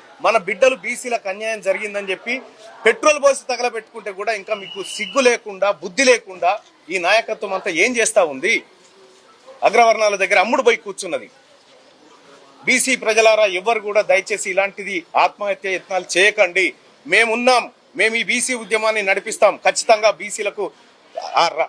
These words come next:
కావ-, రావాల్సినటువంటి రిజర్వేషన్లు వస్తాయి, బీసీలకు రావాల్సినటువంటి అన్ని వస్తాయని చెప్పి తెలియజేస్తా ఉన్నా. దయచేసి, దయచేసి ఇలాంటి ఆత్మ బలిదానాలకు ఎవరు ఒడిగట్టొద్దు బీసీలు అని చెప్పి చెప్తా ఉన్నా.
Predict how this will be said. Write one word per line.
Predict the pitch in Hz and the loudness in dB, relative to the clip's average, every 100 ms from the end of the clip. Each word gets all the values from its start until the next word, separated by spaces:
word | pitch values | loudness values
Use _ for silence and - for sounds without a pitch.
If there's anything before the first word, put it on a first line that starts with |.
| - | 2
కావ-, | 202 247 | 4 6
రావాల్సినటువంటి | 226 254 262 254 247 208 233 | 6 4 2 -2 -10 -8 -10
రిజర్వేషన్లు | 202 190 233 226 220 214 202 | -8 0 0 0 -4 -4 -6
వస్తాయి, | - 220 214 - | -2 -2 -2 -8
బీసీలకు | 208 247 226 | -6 -2 2
రావాల్సినటువంటి | 196 196 190 196 185 196 190 | 2 2 -2 -8 -8 -8 0
అన్ని | 170 180 | 2 2
వస్తాయని | 196 170 - 208 190 175 | -2 -4 2 2 2 -4
చెప్పి | 170 | -10
తెలియజేస్తా | 170 170 180 175 165 175 | -6 -2 -2 -4 -2 -2
ఉన్నా. | 165 175 - - _ - | 0 -4 -6 -16 _ 0
దయచేసి, | 175 208 240 220 247 220 - - - - | 2 4 2 -2 -2 -6 -8 -16 -20 -2
దయచేసి | - 208 240 247 240 233 254 240 208 | 2 4 2 2 0 0 -2 -6 -6
ఇలాంటి | 185 220 240 240 247 208 - _ - | 0 2 2 -2 -4 -4 -8 _ 2
ఆత్మ | 214 240 247 | 2 2 0
బలిదానాలకు | 220 233 214 226 226 220 220 233 202 160 | 4 2 2 0 0 0 -2 -4 -8 -4
ఎవరు | 196 233 | 0 2
ఒడిగట్టొద్దు | 208 190 247 240 240 233 190 | 4 2 4 2 2 -2 -4
బీసీలు | 185 220 220 226 | -10 -10 -6 -4
అని | 220 | -2
చెప్పి | 202 - | -4 -2
చెప్తా | 202 202 220 | -4 4 4
ఉన్నా. | 208 208 | 4 -2